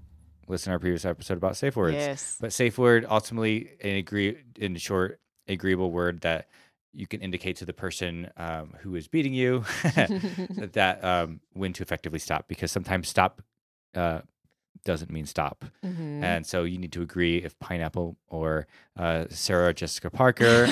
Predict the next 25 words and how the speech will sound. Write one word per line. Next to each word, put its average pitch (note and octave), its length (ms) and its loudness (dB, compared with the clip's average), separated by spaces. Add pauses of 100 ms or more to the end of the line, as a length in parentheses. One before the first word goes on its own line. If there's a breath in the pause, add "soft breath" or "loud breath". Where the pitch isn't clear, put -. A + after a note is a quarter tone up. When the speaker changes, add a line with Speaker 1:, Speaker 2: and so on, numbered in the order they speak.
(160)
Speaker 2:
<laughs> - 180 -4
Speaker 1:
means G2+ 280 2
stop, B2+ 340 8
then F#2+ 300 4 (460 loud breath)
whatever A2+ 500 10
<laughs> - 0 -
your A2+ 440 10
safe G#2 240 2
word G#2+ 180 4
is, G#2 180 2 (520 loud breath)
then F#2+ 420 -2
that F#2+ 280 6
is F#2+ 140 0
the G2+ 100 2
word F#2 240 4
that E2+ 240 0
they F#2 140 0
immediately F2 440 -6
stop A#2+ 280 0
the C3+ 80 -14
scene, G#2+ 460 -4 (200)
check G#2+ 300 0
in, G2+ 340 -2 (340 loud breath)
and F2 200 -6
then F2 280 -6